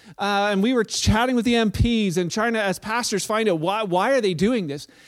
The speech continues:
And one of the M Ps just simply told me, he's like, "Hey, when, <laughs> when, when the M Ps who don't go to church, when they think about church, what do they think about? They,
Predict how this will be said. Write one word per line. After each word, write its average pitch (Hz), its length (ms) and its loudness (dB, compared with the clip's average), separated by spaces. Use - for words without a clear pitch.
And 208 140 0
one 302 120 0
of 339 40 -2
the 311 80 0
M 262 140 0
Ps 247 200 2
just 240 180 -2
simply 233 260 -2
told 240 260 2
me, 220 60 0
he's 165 80 -4
like, 196 120 0
"Hey, 262 200 0
when, 208 200 -2
<laughs> 240 100 -20
when, 262 420 0
when 226 120 2
the 254 140 2
M 302 180 2
Ps 285 300 2
who 247 120 2
don't 208 380 0
go 240 220 2
to 208 100 2
church, 170 460 -2
when 185 140 0
they 294 180 4
think 294 320 -2
about 214 300 0
church, 202 420 0
what 269 140 0
do 349 80 2
they 349 160 4
think 359 220 0
about? 214 340 0
They, 302 260 4